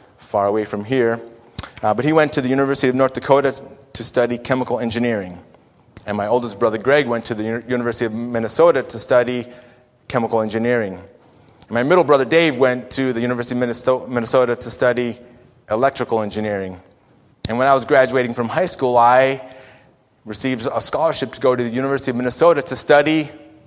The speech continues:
engineering. But I went to Bible college and seminary. But like it or not, we are like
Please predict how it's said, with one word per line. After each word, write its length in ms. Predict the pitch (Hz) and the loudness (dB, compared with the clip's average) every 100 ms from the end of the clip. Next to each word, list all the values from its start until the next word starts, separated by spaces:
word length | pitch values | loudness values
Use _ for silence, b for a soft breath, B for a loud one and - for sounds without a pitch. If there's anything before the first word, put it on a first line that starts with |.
| _ _ _ _ _ _ _ _ _ _ _ _ _ 90 | _ _ _ _ _ _ _ _ _ _ _ _ _ -12
engineering. 580 | 95 92 104 104 90 80 _ _ _ _ _ _ _ _ _ | -10 -8 -6 -6 -8 -14 _ _ _ _ _ _ _ _ _
But 120 | 107 | 0
I 40 | 107 | 0
went 140 | 104 | 0
to 60 | 104 | 0
Bible 260 | 98 98 | 2 2
college 480 | 98 98 92 90 - - - | 0 -2 -2 -4 -10 -18 -16
and 120 | 90 | -8
seminary. 440 | 104 95 90 87 - _ _ _ B B B B B B B B B B - | -4 -4 -6 -10 -16 _ _ _ B B B B B B B B B B -2
But 140 | 131 170 | 4 6
like 180 | 196 | 8
it 60 | 196 | 8
or 60 | 175 | 8
not, 320 | 185 165 151 | 8 6 4
we 220 | 170 190 | 2 6
are 160 | 156 147 | 6 6
like 500 | 143 147 160 - | 6 4 4 -2